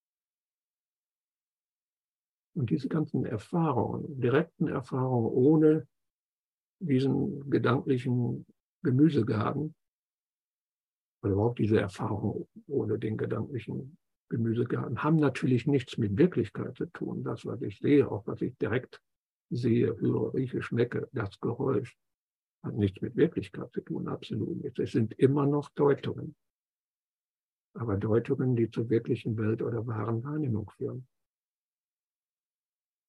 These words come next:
Denn sie widersetzen sich der Wahrheit nicht. Anders als individuelle Dinge,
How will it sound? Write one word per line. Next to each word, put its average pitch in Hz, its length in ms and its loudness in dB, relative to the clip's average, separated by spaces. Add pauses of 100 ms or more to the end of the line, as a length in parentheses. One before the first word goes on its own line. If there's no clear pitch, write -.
(2000)
Denn 120 140 2
sie 120 160 0
widersetzen 120 720 2
sich 95 320 -2 (680)
der 113 160 -4
Wahrheit 98 420 -6
nicht. 110 440 -12 (1200)
Anders 120 360 2
als 113 360 0
individuelle 120 680 4
Dinge, 127 500 4